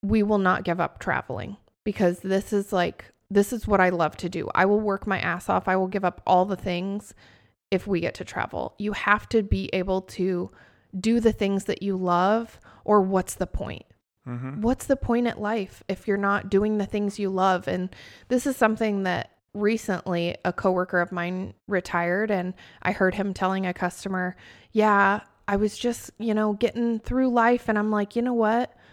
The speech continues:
Speaker 1: I need to retire and enjoy traveling and doing all these things while I still can, while
Speaker 2: Yeah.
Speaker 1: I'm physically and capable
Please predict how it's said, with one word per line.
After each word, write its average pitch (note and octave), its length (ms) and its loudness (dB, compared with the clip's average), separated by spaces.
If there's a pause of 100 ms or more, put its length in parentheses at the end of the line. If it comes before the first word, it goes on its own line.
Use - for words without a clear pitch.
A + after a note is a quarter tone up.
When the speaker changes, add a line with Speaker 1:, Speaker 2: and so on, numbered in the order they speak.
(360)
Speaker 1:
I B3+ 100 -6
need D4 180 -6
to D#4 100 -2
retire A#3+ 580 2
and G#3 120 2
enjoy G#3 680 2 (300)
traveling A3 680 2
and G3 140 0
doing A3+ 300 4
all A3 220 4
these G#3+ 220 -2
things A#3 420 0
while G#3 260 2
I G3+ 140 0
still G#3+ 340 0
can, A3+ 540 -4 (340)
while G#3+ 220 4
Speaker 2:
Yeah. A3 80 4
Speaker 1:
I'm G#3+ 120 0 (100)
physically A#3+ 600 2
and G3+ 200 -2
capable G#3+ 840 0